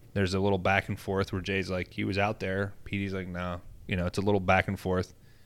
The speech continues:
Um, they go back out there, and sure enough, Jack's sitting where he left him.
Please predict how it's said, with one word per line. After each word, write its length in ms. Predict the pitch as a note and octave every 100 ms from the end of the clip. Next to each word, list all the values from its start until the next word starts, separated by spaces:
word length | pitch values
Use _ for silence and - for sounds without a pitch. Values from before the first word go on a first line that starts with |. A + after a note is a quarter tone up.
| - - - - - - - - - - - G#2
Um, 480 | F#2+ F#2+ F#2+ F#2+
they 120 | F#2+ G2+
go 140 | G#2+
back 260 | G#2 G2 B2+
out 180 | B2
there, 140 | B2 A#2
and 100 | A2
sure 120 | G2+
enough, 220 | F#2 F2+
Jack's 380 | - F#2 F2 -
sitting 260 | - F2 F2+
where 120 | F2
he 80 | F2
left 300 | G2+ A2 -
him. 320 | G#2 G2 F#2